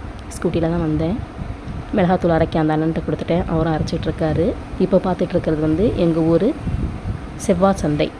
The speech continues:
செவ்வாய்க்கிழமைனா weekly once ஈவினிங் சந்தை போடுவாங்க. இதுல எல்லா மளிகை சாமானும் கிடைக்கும், காய்கறி எல்லாமே ஒரே இடத்துல விற்பனை பண்ணுவாங்க. இதுதான் எங்க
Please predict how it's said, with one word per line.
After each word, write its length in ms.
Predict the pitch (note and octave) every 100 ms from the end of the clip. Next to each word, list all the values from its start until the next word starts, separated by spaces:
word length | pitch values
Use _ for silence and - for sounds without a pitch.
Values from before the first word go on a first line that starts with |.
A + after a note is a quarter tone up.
| -
செவ்வாய்க்கிழமைனா 680 | F3+ F3+ F3+ F3 E3 E3 F3+ D4 - F#3
weekly 260 | F3+ F#3 D#3+
once 180 | E3+ A3+ - -
ஈவினிங் 300 | F3+ F3 G3 -
சந்தை 240 | D#3+ D#3 E3
போடுவாங்க. 380 | D#3 D3+ D3+ E3 D#4+ - - - -
இதுல 180 | F#3 F3+ E3+
எல்லா 160 | E3+ E3+ E3+
மளிகை 260 | D#3+ E3+ E3
சாமானும் 340 | D#3+ D#3 D#3+ -
கிடைக்கும், 400 | D3+ C#3 D#3+ G#3+ - - - - - - -
காய்கறி 400 | G3 F3 E3+ E3 F3+
எல்லாமே 260 | D#3 D3+ E3+ E3+
ஒரே 140 | D#3 D#3+
இடத்துல 280 | D3 - G#3 C4 - - -
விற்பனை 300 | F3 E3+ D#3
பண்ணுவாங்க. 420 | D#3 D3+ D3+ D3+ E3 C#4 - - - - - - - - - - - - - - - - - - - - - - - - - - - - - - - - - - - F#3+
இதுதான் 280 | E3 F#3+ F#3
எங்க 140 | E3